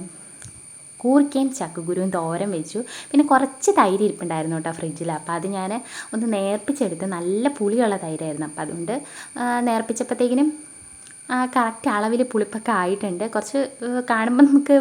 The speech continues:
വെള്ളം മാത്രമേ ഉള്ളല്ലോ എന്ന് തോന്നും, പക്ഷെ അങ്ങനെയല്ല, നല്ല പുളി ഉണ്ടായിരുന്നു. നേർപ്പിച്ചാലും കുഴപ്പമില്ലായിരുന്നു കേട്ടോ. അപ്പോഴത്തേക്കിനും ഏട്ടായിക്ക് ജോലിക്കൊക്കെ പോകാൻ സമയമായിട്ടുണ്ടായിരുന്നു. ഞാൻ പിന്നെ പെട്ടെന്ന് ചോറ് കഴിച്ചിട്ട് പൊക്കോട്ടെ എന്ന് ഓർത്ത് ചോറൊക്കെ ആക്കി, ആ, മീനും വറുത്തു. ഇനി കുറച്ചുകൂടെ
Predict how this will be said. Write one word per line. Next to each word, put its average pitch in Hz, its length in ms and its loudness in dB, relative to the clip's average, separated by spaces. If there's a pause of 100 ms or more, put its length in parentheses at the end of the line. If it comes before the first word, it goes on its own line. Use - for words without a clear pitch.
വെള്ളം 240 300 4
മാത്രമേ 233 320 0
ഉള്ളല്ലോ 240 320 4
എന്ന് 254 160 2
തോന്നും, 220 320 0
പക്ഷെ - 260 -10
അങ്ങനെയല്ല, 208 420 -2
നല്ല 202 220 -2
പുളി 220 240 2
ഉണ്ടായിരുന്നു. 185 400 -2 (460)
നേർപ്പിച്ചാലും 220 520 -2
കുഴപ്പമില്ലായിരുന്നു 170 600 0
കേട്ടോ. 165 160 -2 (380)
അപ്പോഴത്തേക്കിനും 202 420 -2
ഏട്ടായിക്ക് 208 380 -2
ജോലിക്കൊക്കെ 190 520 -2
പോകാൻ 185 220 -4 (100)
സമയമായിട്ടുണ്ടായിരുന്നു. 175 800 -4
ഞാൻ 175 100 -10
പിന്നെ 196 180 -6 (120)
പെട്ടെന്ന് 247 500 2
ചോറ് 196 300 0
കഴിച്ചിട്ട് 196 360 -4
പൊക്കോട്ടെ 170 360 -4
എന്ന് 196 140 -4
ഓർത്ത് 185 220 -10
ചോറൊക്കെ 170 420 -6 (100)
ആക്കി, 226 240 -4 (1160)
ആ, 202 40 -6 (180)
മീനും 190 320 0
വറുത്തു. 170 280 -2
ഇനി 226 140 0
കുറച്ചുകൂടെ 254 340 4